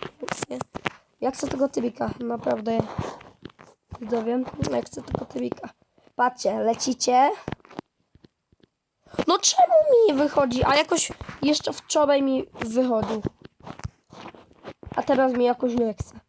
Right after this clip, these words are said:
Nie no, widzowie, no patrz. No czemu mi nie wychodzi, no? To nie jest przeniknięcie przez ścianę czy coś takiego. To jest coś mega mocnego. Ale to nie wychodzi. O, ale pięknie.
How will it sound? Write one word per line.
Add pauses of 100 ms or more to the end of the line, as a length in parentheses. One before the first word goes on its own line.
(520)
Nie
no,
widzowie,
no
patrz. (460)
No
czemu
mi
nie
wychodzi,
no? (520)
To
nie
jest
przeniknięcie
przez
ścianę
czy
coś
takiego. (520)
To
jest
coś
mega
mocnego. (840)
Ale
to
nie
wychodzi. (1700)
O,
ale
pięknie.